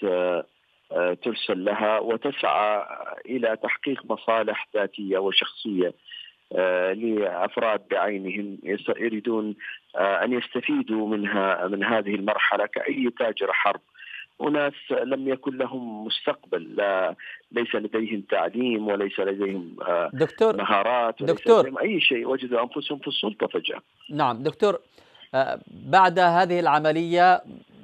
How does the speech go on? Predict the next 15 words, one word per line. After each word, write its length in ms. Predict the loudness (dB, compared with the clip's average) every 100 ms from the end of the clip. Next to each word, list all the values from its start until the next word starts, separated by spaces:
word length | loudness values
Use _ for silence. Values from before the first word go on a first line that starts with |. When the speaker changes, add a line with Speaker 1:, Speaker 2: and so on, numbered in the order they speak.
| -8
Speaker 2:
ما، 440 | 0 2 4 4 4 4 4
آه، 40 |
مستقبل 680 | 2 -6 -2 -4 0 0 2
الهدنة 540 | 2 0 -4 -2 -2
في 140 | 0 -2
اليمن 300 | -2 -2 -2
بنظرك؟ 500 | -4 -4 -2 -4 -6 _ _ _ _ _ _ _ _ _ -20 -14 -10 -8 -6 2
Speaker 1:
هو 120 | 4
ليست 380 | 4 2 -2 0
هناك 320 | 2 2 0
هدنة 280 | -4 -2 -2
حاليا، 480 | 0 0 2 0 0
يعني، 460 | -4 -8 -6 -4 -2
آه، 380 | 2 2 2 2
هم، 300 | 0 0